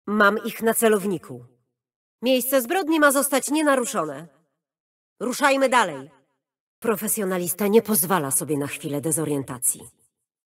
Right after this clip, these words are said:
Przełom jest blisko. Wystarczy, że odpowiednio połączę kropki.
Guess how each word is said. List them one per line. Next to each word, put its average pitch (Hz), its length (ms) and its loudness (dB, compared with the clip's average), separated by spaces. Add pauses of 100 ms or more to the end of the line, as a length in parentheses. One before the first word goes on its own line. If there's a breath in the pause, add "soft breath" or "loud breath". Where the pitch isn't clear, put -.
(140)
Przełom 160 520 -4
jest 160 280 -4
blisko. 131 540 -6 (340)
Wystarczy, 196 600 -2
że 180 100 0
odpowiednio 175 480 -2
połączę 160 380 -2
kropki. 127 440 -16